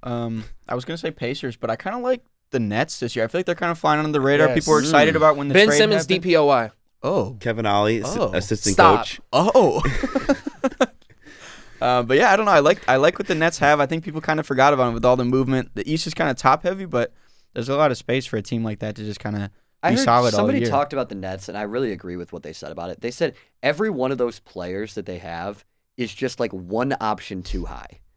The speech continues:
Speaker 3: Michael Bridges would be an
Speaker 1: Interesting.
Speaker 3: elite number two.
Speaker 1: Mm-hmm.
Speaker 3: Spencer Dinwiddie would be an elite number three.
Speaker 1: Yeah.
Speaker 3: Like, those, Cam Johnson, an elite, like, number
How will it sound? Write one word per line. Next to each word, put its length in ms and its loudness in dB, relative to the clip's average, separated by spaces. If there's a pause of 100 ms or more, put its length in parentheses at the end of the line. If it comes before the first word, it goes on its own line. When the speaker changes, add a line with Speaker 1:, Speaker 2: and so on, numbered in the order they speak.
(300)
Speaker 3:
Michael 320 0
Bridges 220 -2
would 120 -8
be 100 -2
an 60 0
Speaker 1:
Interesting. 180 -2
Speaker 3:
elite 240 -4
number 240 -2
two. 340 -12 (100)
Speaker 1:
Mm-hmm. 240 -12
Speaker 3:
Spencer 340 -4
Dinwiddie 360 -4
would 140 -8
be 240 -2
an 120 -4
elite 320 -4
number 240 -6
three. 400 -12 (240)
Speaker 1:
Yeah. 180 -8
Speaker 3:
Like, 200 -2
those, 260 0
Cam 320 -6
Johnson, 400 -4 (280)
an 120 -4
elite, 500 -2
like, 180 -6
number 300 -2